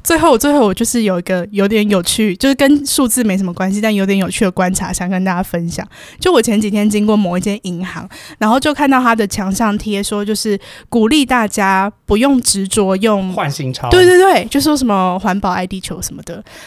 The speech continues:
Speaker 1: 然后我就，哦，对耶，还可以这样耶。所以我今年打算可能，呃，可以接受旧钞的人，我就要包给他旧钞。
Speaker 2: 啊，你每年还会换新钞哦？
Speaker 1: 我跟你说，我以前就是还蛮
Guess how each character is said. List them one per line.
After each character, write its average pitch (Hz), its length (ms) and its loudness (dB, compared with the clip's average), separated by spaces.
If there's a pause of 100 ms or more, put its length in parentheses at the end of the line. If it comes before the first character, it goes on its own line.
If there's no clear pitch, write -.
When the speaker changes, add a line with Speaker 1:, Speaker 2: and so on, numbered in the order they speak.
(160)
Speaker 1:
然 240 100 0
后 320 80 4
我 320 60 4
就， 311 120 0
哦， 359 200 0 (460)
对 349 180 0
耶， 190 260 -4
还 233 140 -2
可 302 140 -2
以 285 40 2
这 208 160 -4
样 220 200 -4
耶。 185 120 -14 (560)
所 320 140 0
以 - 20 4
我 269 40 4
今 269 160 0
年 220 140 2
打 202 180 -2
算 233 200 2
可 214 120 -4
能， 190 260 -4 (520)
呃， 202 180 0
可 254 160 2
以 277 100 4
接 233 160 2
受 233 180 4
旧 208 220 2
钞 196 200 -2
的 190 100 0
人， 180 80 -2
我 180 80 -2
就 202 100 0
要 202 60 4
包 202 160 0
给 214 80 0
他 190 160 -2
旧 226 220 0
钞。 214 240 -2
Speaker 2:
啊， 254 520 0 (120)
你 247 80 -4
每 233 180 -4
年 156 160 -2
还 165 140 -2
会 202 80 -4
换 214 160 -6
新 165 200 -6
钞 160 200 -6
哦？ 131 280 -8 (320)
Speaker 1:
我 240 100 0
跟 277 140 4
你 277 60 6
说， 294 140 4
我 220 120 6
以 196 80 2
前 185 240 -2
就 208 140 2
是 220 340 0
还 196 140 -6
蛮 190 300 0